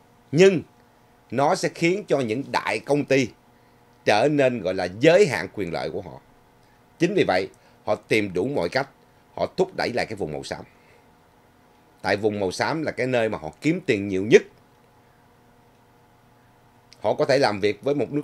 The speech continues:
độc tài toàn trị, họ có thể kiếm tiền ở nước cộng sản, họ có thể kiếm tiền ở những nước xã hội chủ nghĩa.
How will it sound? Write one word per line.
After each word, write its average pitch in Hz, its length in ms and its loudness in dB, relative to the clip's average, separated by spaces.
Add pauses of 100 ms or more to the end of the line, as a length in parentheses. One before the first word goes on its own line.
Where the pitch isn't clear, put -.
độc 110 120 2 (100)
tài 87 180 0
toàn 87 220 -4
trị, 90 260 -2 (300)
họ 104 120 2
có 143 140 -2
thể 110 100 0
kiếm 170 320 -2
tiền 101 160 2
ở - 100 -10
nước 139 160 -2
cộng 87 160 -4
sản, 82 360 -6
họ 98 120 -6
có 135 120 -4
thể 107 140 -4
kiếm 175 280 -2
tiền 104 140 2
ở 65 100 -8
những 113 140 -6
nước 143 100 -8
xã - 140 -2
hội 80 120 -2
chủ 90 80 -8
nghĩa. 87 240 -4